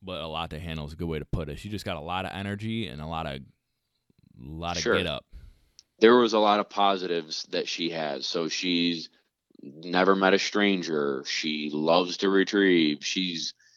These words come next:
Speaker 2: loves to swim. I mean, there's a lot of positives about Piper, but at the end of the day, if I bred her and we had twelve puppies, nine of those twelve are probably gonna be little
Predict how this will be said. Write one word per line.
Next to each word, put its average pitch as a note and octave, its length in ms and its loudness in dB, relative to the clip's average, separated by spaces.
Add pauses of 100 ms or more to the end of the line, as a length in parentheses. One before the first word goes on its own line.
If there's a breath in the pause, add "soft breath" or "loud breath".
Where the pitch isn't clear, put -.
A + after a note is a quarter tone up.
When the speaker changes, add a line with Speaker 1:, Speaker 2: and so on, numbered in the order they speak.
(300 soft breath)
Speaker 2:
loves G#2 380 6
to A#2 100 0
swim. G#2 340 2
I E2+ 60 -2
mean, E2+ 160 -2
there's F#2 160 2
a F2+ 40 -2
lot G#2 220 6
of - 80 0
positives E2+ 480 4
about D2+ 300 -4
Piper, D2+ 340 -6
but D2+ 240 -2 (320 soft breath)
at - 140 -8
the F2+ 100 2
end F#2+ 140 0
of - 40 0
the F2+ 60 4
day, D#2+ 580 4
if E2+ 160 -8
I E2+ 160 6
bred E2+ 640 2 (320)
her D#2 380 0 (920)
and E2 640 -2
we F2 160 0
had E2 560 4 (440)
twelve F2+ 440 4
puppies, D#2 680 -2 (500)
nine F2+ 380 4
of F2+ 140 2
those F2 260 6
twelve D#2+ 340 4
are D2+ 120 -2
probably E2 380 2
gonna D#2 180 -6
be D2+ 260 -6
little D#2 320 -2